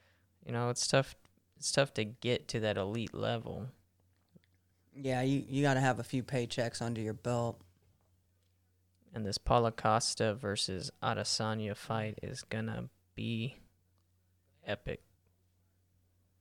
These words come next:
Speaker 2: He's gonna go out there and he's gonna test this Adesanya's chin, man.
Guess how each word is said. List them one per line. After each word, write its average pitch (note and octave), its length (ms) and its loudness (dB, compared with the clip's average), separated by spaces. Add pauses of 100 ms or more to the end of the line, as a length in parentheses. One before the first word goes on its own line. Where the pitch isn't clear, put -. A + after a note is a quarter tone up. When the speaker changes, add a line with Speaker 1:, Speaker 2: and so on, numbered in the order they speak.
(800)
Speaker 2:
He's D#3 160 0
gonna D3+ 160 6
go C3+ 140 6
out C#3 240 8
there C3 200 6
and C3+ 140 4
he's C#3+ 120 4
gonna A#2 220 0
test - 480 4
this - 160 -4
Adesanya's C#3 800 0
chin, A#2+ 380 0
man. A2+ 380 -4